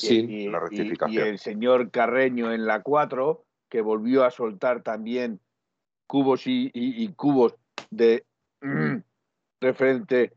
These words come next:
Speaker 1: a lo que había dicho el señor Fullana, etcétera, etcétera, <gasps> etcétera.
Speaker 2: O sea que la rectificación está,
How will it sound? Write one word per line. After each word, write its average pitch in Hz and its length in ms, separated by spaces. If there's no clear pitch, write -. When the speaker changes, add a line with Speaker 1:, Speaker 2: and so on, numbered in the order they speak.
Speaker 1:
a 123 120
lo 127 140
que 127 80
había 127 180
dicho 131 220
el 117 60
señor 110 260
Fullana, 131 580
etcétera, 120 420
etcétera, 95 420
<gasps> - 680
etcétera. 107 420
Speaker 2:
O - 20
sea 90 140
que 87 60
la 90 120
rectificación 101 840
está, 101 600